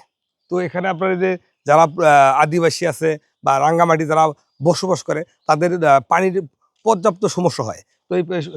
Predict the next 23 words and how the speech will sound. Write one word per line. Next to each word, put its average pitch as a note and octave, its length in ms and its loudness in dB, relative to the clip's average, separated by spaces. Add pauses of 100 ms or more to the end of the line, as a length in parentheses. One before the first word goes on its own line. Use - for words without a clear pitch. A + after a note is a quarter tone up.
সমস্যার F#3+ 380 -4
কারণে G#3+ 220 -2
এখানে F#3 200 -4 (160)
সরকার F#3 300 2 (500)
এখানে E3+ 280 0
সোলার G#3 280 4
প্যানেলের G3+ 420 0
মাধ্যমে F#3+ 280 -2
একটা F#3 120 -2 (280)
সেট F3+ 200 0
আপ D#3 100 0
করে F#3+ 140 -2
দিছে, F3+ 180 -4 (260)
যাতে F3 320 2
এই, G3 80 4
আহ, D#3+ 100 -2 (400)
লোকজনগুলা F3 460 -2 (340)
এখান F#3 260 -4
থেকে G3 160 -4
পানির F3+ 360 -4
সুবিধাটা E3+ 320 2
নিতে E3+ 260 0
পারে। G2+ 160 -6